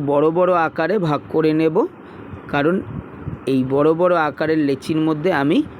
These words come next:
পুর ভরব। যারা আমার চ্যানেলে নতুন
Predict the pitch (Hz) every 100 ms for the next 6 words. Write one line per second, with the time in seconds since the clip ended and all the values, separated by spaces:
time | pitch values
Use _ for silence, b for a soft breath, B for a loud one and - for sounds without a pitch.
0 | - - - 190 175 123 131 104 92 98
1 | - - - - - 147 139 151 185 147
2 | 165 160 196 180 196 196 156 143 208